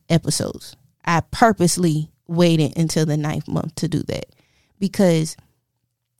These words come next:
there's a lot of work that I wanna do with you guys this month.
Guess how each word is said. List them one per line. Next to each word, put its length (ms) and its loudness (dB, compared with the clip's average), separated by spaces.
there's 280 4
a 140 4
lot 400 2
of 520 4
work 380 4
that 220 2
I 100 2
wanna 300 0
do 320 0
with 180 -2
you 120 2
guys 500 -2
this 220 0
month. 260 0